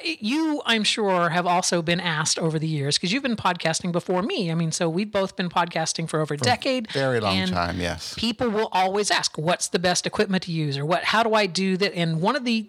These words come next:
Speaker 1: most difficult questions to answer to these people is, is, How do I mix minus? How do I have, you know, bring in the audio from Skype or from Zoom or whatever and not have it feedback and whatnot.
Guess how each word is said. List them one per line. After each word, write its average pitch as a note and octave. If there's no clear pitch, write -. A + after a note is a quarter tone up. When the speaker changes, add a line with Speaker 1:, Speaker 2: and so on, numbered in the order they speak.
Speaker 1:
most G3+
difficult -
questions G3
to F#3+
answer G#3+
to F3+
these E3
people D#3
is, D#3+
is, E3
How D3
do E3
I E3+
mix F3+
minus? B3
How E3+
do E3+
I E3
have, E3+
you F#3
know, D3+
bring E3+
in E3+
the F3
audio E3
from E3+
Skype E3+
or D#3+
from E3
Zoom E3
or E3+
whatever E3
and D#3+
not D#3+
have D#3
it F3
feedback D#3+
and D#3+
whatnot. D#3+